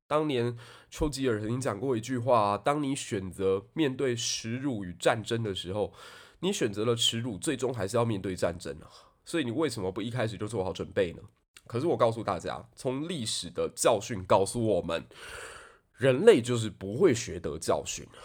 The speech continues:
你回到一九三零年代的英国，我们现在都会谴责这是张伯伦害的，是当时的首相张伯伦一向对于希特勒非常的放纵，才让希特勒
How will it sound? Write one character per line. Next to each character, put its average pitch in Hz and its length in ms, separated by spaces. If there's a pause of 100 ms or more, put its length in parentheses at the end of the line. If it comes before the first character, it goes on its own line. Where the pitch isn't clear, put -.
(200)
你 131 140
回 131 260
到 160 340
一 170 140
九 101 180
三 139 320
零 95 160
年 85 200
代 101 160
的 85 160
英 143 240
国， - 260 (800)
我 - 100
们 139 140
现 165 100
在 196 60
都 180 140
会 170 120
谴 101 240
责 92 220
这 151 100
是 143 140
张 139 220
伯 104 100
伦 92 160
害 98 220
的， 85 180
是 135 140
当 131 200
时 110 120
的 101 100
首 90 320
相 117 220 (340)
张 143 300
伯 110 160
伦 110 300
一 113 140
向 123 360
对 117 220
于 95 40
希 120 220
特 131 160
勒 120 160
非 131 260
常 101 180
的 95 80
放 101 460
纵， 87 260 (300)
才 120 160
让 143 160
希 156 180
特 147 140
勒 147 180